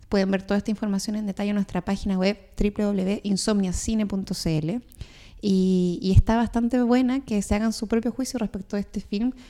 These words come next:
Sin duda no las va a dejar, eh, y, sin opinión. Todo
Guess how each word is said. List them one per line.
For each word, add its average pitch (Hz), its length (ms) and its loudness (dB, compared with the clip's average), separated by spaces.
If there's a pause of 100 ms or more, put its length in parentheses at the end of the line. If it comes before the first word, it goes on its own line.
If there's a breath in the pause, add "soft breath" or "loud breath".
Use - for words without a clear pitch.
(200 loud breath)
Sin 208 300 0
duda 262 260 2
no 240 200 2
las 233 160 2
va 226 160 -2
a 233 40 2
dejar, 233 520 -2
eh, 214 640 -2 (160)
y, 202 400 -4 (280)
sin 262 220 0
opinión. 208 460 -6 (160)
Todo 240 200 -6